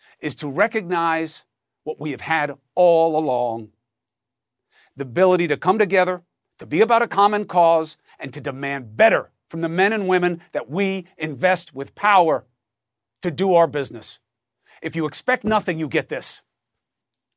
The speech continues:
We must change. Let it be a gift to us before this Christmas. He is the worst.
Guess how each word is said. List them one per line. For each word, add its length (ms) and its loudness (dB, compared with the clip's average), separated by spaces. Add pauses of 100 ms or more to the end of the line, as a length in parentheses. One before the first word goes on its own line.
We 120 -6
must 420 -10
change. 680 -4 (360)
Let 220 4
it 100 0
be 160 -2
a 40 2
gift 500 0
to 180 2
us 160 4
before 380 -4
this 180 -6
Christmas. 560 -16 (540)
He 220 -4
is 260 -8
the 100 -8
worst. 680 -2